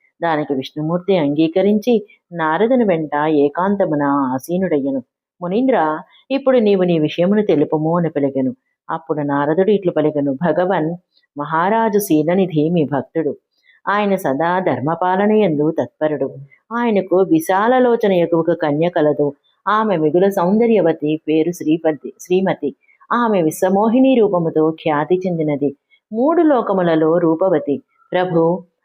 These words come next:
నేను ఆ సుందరిని శీఘ్రముగా వివాహమాడదలంచితిని.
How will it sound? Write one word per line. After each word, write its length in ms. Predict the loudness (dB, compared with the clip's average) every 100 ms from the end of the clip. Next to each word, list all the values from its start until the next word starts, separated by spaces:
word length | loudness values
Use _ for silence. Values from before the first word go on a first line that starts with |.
| -2
నేను 260 | 0 2 2
ఆ 180 | 0
సుందరిని 560 | 0 -2 2 2 2 2
శీఘ్రముగా 640 | 2 0 2 0 2 2 2
వివాహమాడదలంచితిని. 1500 | 0 2 0 0 0 0 0 0 0 0 -2 -4 -4 -4